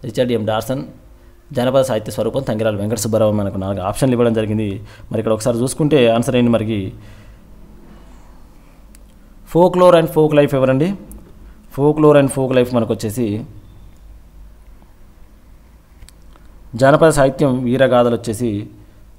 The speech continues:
ఇక్కడ జానపద సాహిత్యం వీరగాథలు వచ్చేసి మనకి ఎవరంటే తంగిరాల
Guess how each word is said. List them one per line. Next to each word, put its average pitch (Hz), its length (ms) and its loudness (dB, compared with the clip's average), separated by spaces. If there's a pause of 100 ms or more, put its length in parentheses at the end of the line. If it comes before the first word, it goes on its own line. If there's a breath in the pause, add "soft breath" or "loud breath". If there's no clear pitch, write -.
(920)
ఇక్కడ 123 140 -14
జానపద 131 420 0
సాహిత్యం 135 500 -4
వీరగాథలు 120 500 -2
వచ్చేసి 110 240 -10
మనకి 110 180 -8
ఎవరంటే 107 580 -6
తంగిరాల 123 640 -4